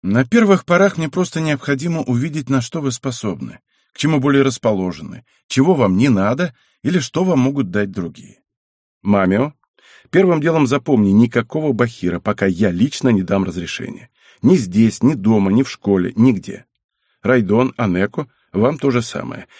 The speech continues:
но только на моих занятиях. Пока я прямо об этом не скажу,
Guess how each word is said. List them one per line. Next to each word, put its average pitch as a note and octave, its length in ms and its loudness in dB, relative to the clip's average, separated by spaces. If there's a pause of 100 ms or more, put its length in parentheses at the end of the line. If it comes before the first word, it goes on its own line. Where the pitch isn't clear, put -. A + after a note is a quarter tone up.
(120)
но D#3+ 180 2
только C3+ 300 0
на B2 80 4
моих G#2 260 2
занятиях. - 640 -10 (420)
Пока A2+ 240 -2
я B2+ 140 4
прямо A2 440 0
об F#2+ 240 -6
этом F2+ 240 -4
не F2+ 60 -6
скажу, A#2 480 -4